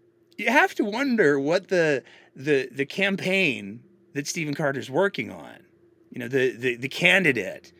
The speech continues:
that Stephen Carter's working with is thinking, because now their whole campaign has just become not about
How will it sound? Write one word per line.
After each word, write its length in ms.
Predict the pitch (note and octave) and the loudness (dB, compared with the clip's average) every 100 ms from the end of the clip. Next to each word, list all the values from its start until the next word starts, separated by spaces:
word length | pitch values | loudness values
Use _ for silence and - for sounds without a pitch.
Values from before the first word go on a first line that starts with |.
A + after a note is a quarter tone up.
| _ _ _ | _ _ _
that 100 | B2 | -10
Stephen 300 | - C#3+ D3 | -6 -6 -4
Carter's 320 | C#3+ B2+ A2+ | 0 0 0
working 340 | B2 C3+ B2+ A#2 | 2 2 2 2
with 260 | C#3+ A2 - - - | 4 4 -2 -18 -6
is 200 | - C3 | -2 -2
thinking, 520 | - F#3 F#3+ D#3 A2+ A#2+ - - | 2 4 4 2 -2 -4 -16 -6
because 400 | D#3+ D#3 D#3 D3 | -2 2 2 4
now 360 | D3 F#3 G#3 G#3 - - | 4 6 6 4 0 -16
their 320 | C#3+ F3+ A3+ | 2 6 8
whole 300 | G3 G3 G3 | 6 6 4
campaign 760 | G3+ G3+ F3+ F3 D#3+ F3+ C3+ A2 | 4 2 2 0 0 2 2 -2
has 320 | A#2 C#3 C#3+ | -2 -2 -4
just 360 | B2+ D3 F3+ - | 2 4 4 0
become 440 | G3 D#3 D3+ D3 | -4 0 0 0
not 300 | B2 C#3 D3 | 2 4 4
about 460 | C#3+ A#2+ C3 B2 | 2 4 6 6